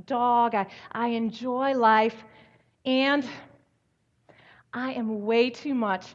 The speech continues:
for one person to handle. No one can handle me. Uh, I, um, I spent a number of years, uh, overseas, um, moved back. Um, I hadn't spoken, you know,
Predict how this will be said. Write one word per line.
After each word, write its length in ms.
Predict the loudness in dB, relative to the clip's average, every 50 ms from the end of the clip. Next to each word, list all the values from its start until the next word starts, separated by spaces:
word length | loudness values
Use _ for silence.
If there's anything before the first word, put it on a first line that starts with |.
| _ _ _
for 140 | _ -10 -6
one 220 | -4 -4 -4 -4
person 380 | -6 -8 -10 -10 -8 -10 -10 -8
to 100 | -8 -8
handle. 380 | -8 -8 -8 -8 -10 -12 -14 -16 _ _ _ _ _ _ _ _ _ _ _ _ _ _ _ _ _ _ _ _ _ _ _ _ _ _ _ _ _ -20 -16 -6
No 180 | 2 4 4 6
one 140 | 6 4 2
can 220 | 0 -2 -2 0
handle 300 | 0 2 2 2 0 0
me. 320 | 0 0 -2 -2 -4 -10 -18 -20 -20 -16 -2
Uh, 380 | 2 4 6 8 8 8 6 4 2 -4 -14 -4
I, 360 | 0 2 2 4 4 2 2 2
um, 220 | 2 2 0 0
I 100 | -2 -4
spent 280 | -4 -2 -2 0 0 0
a 80 | -2 -2
number 280 | -2 -2 -2 -2 -2
of 120 | -4 -4 -6
years, 400 | -6 -4 -4 -4 -4 -4 -2 0
uh, 160 | 2 2 2
overseas, 600 | 0 -2 -4 -4 -8 -10 -8 -8 -6 -4 -4 -6 -8 -10 -16 -20 -18 -6 -2
um, 180 | -2 0 0
moved 400 | 2 0 0 0 -2 -4 -6 -6
back. 460 | 0 2 4 4 4 2 0 -4 -16 -20 -20 -20 -12
Um, 300 | -6 -6 -4 -4 -6 -8 -10 -14 _ _ _ _ _ _ -20 _ _ -8
I 80 | -8
hadn't 340 | -6 -2 -2 -2 -2 -2 -4
spoken, 460 | -4 -4 -4 -2 0 0 -2 -2 -4 -6 -14 -20 -10 -6
you 80 | -2
know, 140 | -2 -2 -2